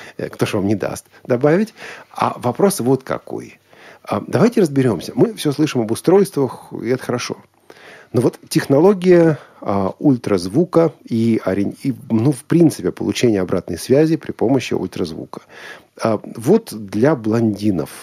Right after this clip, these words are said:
да, или для блондинок, или для блондинов, как хотите.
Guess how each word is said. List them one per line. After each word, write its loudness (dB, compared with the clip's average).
да, 0
или -6
для -6
блондинок, -2
или -8
для -12
блондинов, -2
как -6
хотите. -18